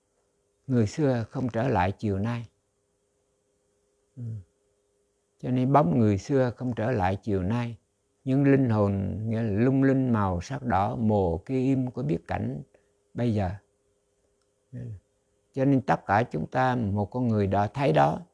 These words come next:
nhưng mà thật sự con người đó đã chết rồi. Nhưng mà chúng ta không biết. Cho nên ở trong sách, ờ, Abhidhamma vi diệu pháp đó là nói chúng ta chết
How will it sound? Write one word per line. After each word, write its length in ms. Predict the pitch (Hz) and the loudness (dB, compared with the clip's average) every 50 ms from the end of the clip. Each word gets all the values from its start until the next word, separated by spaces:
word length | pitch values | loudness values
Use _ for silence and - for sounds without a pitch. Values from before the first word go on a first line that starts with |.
| _ _ _ _ - | _ _ _ _ -6
nhưng 180 | 120 127 127 113 | -2 0 0 0
mà 100 | 95 90 | 0 -2
thật 160 | - 110 107 - | -6 -10 -12 -10
sự 200 | - 107 98 98 | -8 -6 -6 -6
con 180 | - 120 123 123 | -4 -4 -2 -2
người 180 | 113 104 98 95 | 0 0 0 0
đó 160 | 101 101 117 | 0 -2 -2
đã 140 | 117 110 110 | -2 -4 -4
chết 220 | - - 151 156 - | -4 -4 -6 -6 -6
rồi. 180 | - - 95 82 - _ _ _ _ _ _ _ _ _ _ _ _ _ _ _ _ _ _ _ _ _ _ _ _ - 117 110 104 104 107 107 | -6 -10 -10 -10 -10 _ _ _ _ _ _ _ _ _ _ _ _ _ _ _ _ _ _ _ _ _ _ _ _ -16 -14 -12 -12 -12 -10 -4
Nhưng 200 | 127 139 139 135 | 0 2 4 4
mà 100 | 120 104 | 4 2
chúng 220 | 98 - 147 151 147 | 2 0 -2 -2 0
ta 160 | 139 131 123 | 0 -2 -2
không 220 | - - 135 143 | -2 -2 0 2
biết. 180 | 139 143 165 175 170 - _ _ _ _ _ _ - | 2 2 0 -2 -6 -10 _ _ _ _ _ _ -2
Cho 120 | 117 131 | 0 2
nên 200 | 139 135 131 120 | 2 4 2 2
ở 320 | 98 90 107 113 120 147 147 - | 2 2 2 2 2 0 -2 -4
trong 480 | - 123 127 131 123 120 120 110 101 101 90 - _ _ _ _ _ _ _ _ _ _ _ _ | -4 -4 -2 -2 -2 -2 -4 -4 -6 -10 -14 -18 _ _ _ _ _ _ _ _ _ _ _ _
sách, 260 | - - 147 - - _ - | -10 -6 -6 -6 -6 _ -10
ờ, 340 | - 113 113 110 107 98 78 78 | -6 -4 -2 -2 -2 -4 -6 -4
Abhidhamma 840 | 92 117 117 123 127 120 123 117 113 120 120 120 117 117 113 117 107 | -6 -4 -4 -2 -4 -4 -4 -6 -6 -4 -4 -4 -2 -2 -2 -4 -2
vi 200 | 110 127 139 135 | 0 4 4 4
diệu 200 | 117 107 98 92 | 4 4 2 0
pháp 360 | 90 113 135 139 156 - - | -2 -4 -4 -6 -6 -8 -10
đó 60 | 143 | -12
là 380 | 135 123 107 104 101 98 98 95 - _ _ _ _ _ _ _ _ _ - | -10 -8 -6 -4 -4 -6 -6 -10 -14 _ _ _ _ _ _ _ _ _ -8
nói 200 | 139 135 127 139 | -6 -4 -4 -4
chúng 220 | - 143 139 143 | -4 -4 -4 -4
ta 140 | - 127 120 | -2 -4 -4
chết 320 | 117 - - 131 - 196 | -4 -2 0 0 0 0